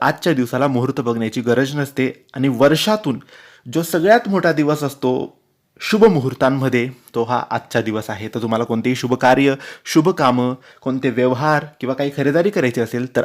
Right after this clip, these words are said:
आज संध्याकाळपर्यंत तुम्ही मुहूर्त न बघता सुद्धा ते करू शकतात. आता आपण मंत्र बघूया.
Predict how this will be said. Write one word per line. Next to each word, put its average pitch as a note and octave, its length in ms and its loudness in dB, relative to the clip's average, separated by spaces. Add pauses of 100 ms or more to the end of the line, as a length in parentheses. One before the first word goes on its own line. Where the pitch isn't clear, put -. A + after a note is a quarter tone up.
आज C3+ 220 2
संध्याकाळपर्यंत A#2+ 920 0 (460)
तुम्ही B2 300 0 (100)
मुहूर्त B2 440 0
न B2 180 2
बघता C3+ 400 -2
सुद्धा C3 440 -2 (220)
ते B2+ 120 -2
करू A#2+ 260 -2
शकतात. - 340 -2 (600)
आता E3+ 180 2
आपण F#3+ 200 0
मंत्र A#2 280 0
बघूया. G#2+ 280 -10